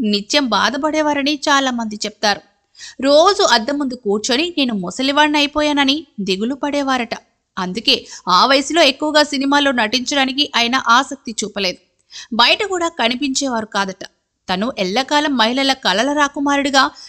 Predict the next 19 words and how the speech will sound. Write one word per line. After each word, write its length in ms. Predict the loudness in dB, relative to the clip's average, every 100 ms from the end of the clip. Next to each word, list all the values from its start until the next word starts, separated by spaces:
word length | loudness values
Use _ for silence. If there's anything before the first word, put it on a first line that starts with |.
| -6
డ్రీమ్ 400 | -2 2 2 2
బాయ్గా 320 | 0 2 2
ఉండాలని 540 | 0 0 0 0 -2 -6
ఆయన 260 | -8 -8 -8
కోరిక. 400 | -8 -8 -8 -12 -16 _ _ _ -2
ఇది 260 | 0 0
ప్రకృతి 580 | -2 -2 -2 -2 -8 -4
ధర్మం 340 | -2 0 -2
కాదు. 300 | 2 2 0 -6 _ _ _
అయినప్పటికీ 680 | -4 -4 -2 -2 0 0 0 -8 -4
ప్రేక్షకుల 540 | 0 2 2 0 2 0
దృష్టిలో 400 | 0 -4 -2 -2
తాను 240 | 0 0
అందగాడినే 800 | 0 0 -2 -2 -2 2 2 0 -6 -4 0
ఎప్పటికీ 500 | 2 0 -2 0 0
ఉండాలని 500 | 0 0 0 0 0
అనుకున్న 380 | -2 -4 -6 -6
శోభన్ 380 | -6 -4 -2
బాబు 320 | 2 2 0